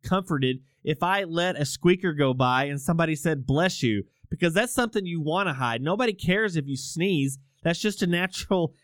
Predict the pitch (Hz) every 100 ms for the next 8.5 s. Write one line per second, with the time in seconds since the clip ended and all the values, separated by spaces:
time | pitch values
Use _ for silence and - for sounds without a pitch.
0 | _ - 185 185 196 180 180 - 226 220
1 | 185 190 190 - 185 139 - 180 190 -
2 | 156 151 151 160 143 127 165 180 147 117
3 | 113 _ _ _ - 143 143 143 135 135
4 | 127 - 190 254 247 214 175 160 170 175
5 | 156 156 233 226 208 185 - 170 196 196
6 | 175 160 147 123 - 160 131 - 135 127
7 | _ _ - 165 214 254 240 220 196 180
8 | 180 - 480 494 494